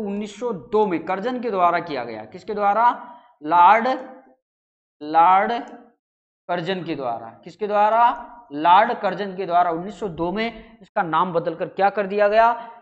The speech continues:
इसका नाम बदलकर भारतीय पुरातात्विक सर्वेक्षण विभाग कर दिया गया था। कब किया गया था? इसमें सर्वेक्षण को जोड़ दिया गया था। किसको जोड़ दिया गया था भाई?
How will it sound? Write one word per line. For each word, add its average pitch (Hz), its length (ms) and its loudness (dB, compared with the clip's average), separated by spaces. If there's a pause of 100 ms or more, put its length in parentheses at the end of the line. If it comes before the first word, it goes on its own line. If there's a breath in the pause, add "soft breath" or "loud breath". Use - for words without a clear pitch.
इसका 196 220 -2
नाम 165 300 -2
बदलकर 165 400 0
भारतीय 156 440 0
पुरातात्विक 165 720 -2
सर्वेक्षण 156 540 -6
विभाग 165 600 6 (360)
कर 262 120 2
दिया 175 260 -2
गया 120 220 -2
था। 117 200 -8 (240 loud breath)
कब 202 140 2
किया 208 260 6
गया 202 200 2
था? 233 140 2
इसमें 220 240 -2
सर्वेक्षण 170 560 -6
को 240 180 -6
जोड़ 156 360 -4
दिया 143 240 -8
गया 117 220 -8
था। 139 100 -18
किसको 180 300 -12
जोड़ 202 200 -6
दिया 208 160 -6
गया 208 200 -2
था 214 120 -4
भाई? 247 220 0